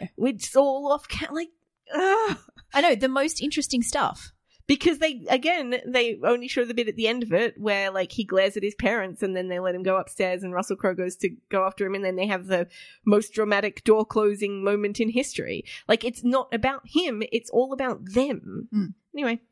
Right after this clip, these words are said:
Speaker 1: we can give this a rating if you like.
Speaker 2: Sure. Um, oh, God, three stars?
Speaker 1: I'm gonna say two and a half stars. I don't think it's really that good. Like, I,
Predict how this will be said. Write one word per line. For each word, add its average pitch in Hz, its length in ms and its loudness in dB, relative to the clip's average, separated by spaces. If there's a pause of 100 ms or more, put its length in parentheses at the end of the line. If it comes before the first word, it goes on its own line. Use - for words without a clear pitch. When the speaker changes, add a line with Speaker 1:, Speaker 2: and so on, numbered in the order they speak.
(140)
Speaker 1:
we 269 80 -6
can 208 260 -4
give 220 220 -8
this 196 180 -6
a 185 220 -4 (160)
rating 185 320 -2
if - 120 -10
you 214 60 -4
like. 262 220 0
Speaker 2:
Sure. 214 480 0 (100)
Um, 233 520 -2 (600)
oh, 202 220 -2 (540)
God, 185 340 -4
three 220 160 0
stars? 208 520 -2 (520)
Speaker 1:
I'm 233 100 -2
gonna 294 180 -4
say 247 220 0
two 233 260 -4
and 196 120 -2
a 190 40 0
half 180 280 -2
stars. 156 520 -4
I 180 60 -4
don't 196 160 -4
think 226 140 -10
it's - 160 -14
really - 180 -8
that - 220 -8
good. - 160 -8
Like, 196 180 -2
I, 220 200 -2